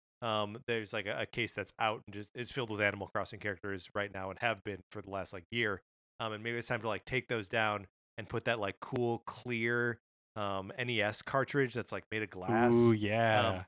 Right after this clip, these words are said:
Speaker 1: put that up there and then, like, actually play it. This is one that I am, uh, one hundred percent, like, I have to play this game.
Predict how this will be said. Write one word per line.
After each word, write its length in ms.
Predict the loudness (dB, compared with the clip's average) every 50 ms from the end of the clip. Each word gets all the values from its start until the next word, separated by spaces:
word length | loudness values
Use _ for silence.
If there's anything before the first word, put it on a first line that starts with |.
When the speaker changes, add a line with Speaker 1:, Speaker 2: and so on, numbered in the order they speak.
| -14 -16 _ 0
Speaker 1:
put 180 | 2 2 2
that 160 | 4 4 4 4
up 120 | 4 2 2
there 160 | 2 2 2
and 100 | 2 0
then, 120 | -2 -2
like, 160 | 0 0 2 2
actually 320 | 2 0 0 0 -4 -4
play 260 | -4 -2 0 2 2
it. 120 | 0 0 -2 _ _ _ 0
This 140 | 0 0 2
is 140 | 0 -2 -2
one 240 | 2 2 4 4 4
that 140 | 4 4 6
I 160 | 6 6 4
am, 320 | 4 0 -2 -4 -10 -10 -4 0
uh, 260 | 2 2 2 2 0 -4 -6 -4
one 160 | -4 -2 -2
hundred 180 | -2 -6 -6 -6
percent, 320 | -6 -4 -4 -4 -4 -4 -2 -2
like, 160 | -2 -2 -2 _ _ _ _ _ -6
I 80 | -6 -2
have 240 | 2 2 2 2 2
to 60 | -4 -12
play 180 | -10 -10 -10 -10
this 120 | -12 -16 -16
game. 180 | -16 -16 -18